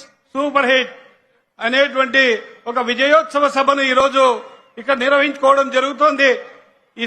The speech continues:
సందర్భంగా అనేక విషయాలు మనము, మనకు పెద్దల ద్వారా తెలుస్తాయి. ఈరోజు కూటమి ప్రభుత్వం అధికారంలోకి వచ్చిన కేవలం పదిహేను నెలల్లోనే ఏవైతే ఎన్నికలలో మనం హామీలు ఇచ్చామో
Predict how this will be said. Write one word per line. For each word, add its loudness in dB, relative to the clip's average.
సందర్భంగా 0
అనేక 2
విషయాలు 0
మనము, 0
మనకు 2
పెద్దల 2
ద్వారా 2
తెలుస్తాయి. 0
ఈరోజు 2
కూటమి 0
ప్రభుత్వం 0
అధికారంలోకి 2
వచ్చిన -2
కేవలం 2
పదిహేను 0
నెలల్లోనే 0
ఏవైతే 0
ఎన్నికలలో 0
మనం -2
హామీలు 2
ఇచ్చామో 2